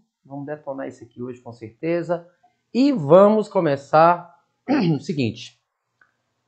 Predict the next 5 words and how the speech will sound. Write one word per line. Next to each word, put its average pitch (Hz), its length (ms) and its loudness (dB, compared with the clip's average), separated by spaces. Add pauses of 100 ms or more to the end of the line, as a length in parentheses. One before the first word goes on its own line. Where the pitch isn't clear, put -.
(280)
Tranquilamente, 196 1400 2
tá 123 120 -2
ok? 170 520 -2 (300)
Vem 123 140 -12
comigo. 165 520 -6